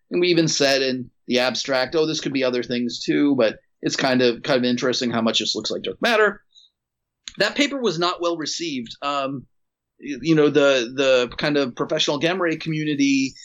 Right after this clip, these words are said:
uh, didn't, didn't think we had a convincing argument. And, and, and some people in the Fermi team said things like, "Well, we've checked the data. We don't find that the blob's there. And this is clearly wrong." And I was kind of humbled by that experience. But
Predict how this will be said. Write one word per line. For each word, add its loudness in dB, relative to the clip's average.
uh, 4
didn't, -4
didn't 0
think 0
we 2
had 4
a 2
convincing -2
argument. 2
And, -6
and, -2
and 0
some 4
people 2
in -2
the -2
Fermi -4
team 0
said 2
things 0
like, 2
"Well, 4
we've 2
checked 0
the 0
data. 2
We 0
don't -2
find -6
that -6
the -6
blob's -6
there. 4
And -4
this 2
is 0
clearly 2
wrong." 4
And -6
I 2
was 2
kind 0
of 0
humbled -2
by 2
that 2
experience. -4
But 0